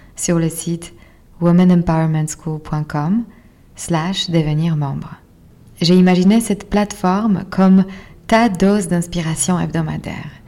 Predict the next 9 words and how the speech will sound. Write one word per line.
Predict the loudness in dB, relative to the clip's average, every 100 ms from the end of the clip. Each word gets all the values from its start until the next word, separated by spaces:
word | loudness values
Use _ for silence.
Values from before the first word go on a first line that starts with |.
| -20 -20 -20 -20 -6
enrichie | -4 -2 -4 -4
par | -4 -2
des | -2
méditations | -2 -2 -6 -6 -6 -4 -4
guidées, | -4 -6 -6 -6 -8 -12 -20 -20 -20 -20 -8
des | -2 0 0
exercices | -2 -4 -4 -8 -4
de | -6
visualisation, | -4 -4 -2 -2 -2 -4 -6 -10 -8 -6 -4 -6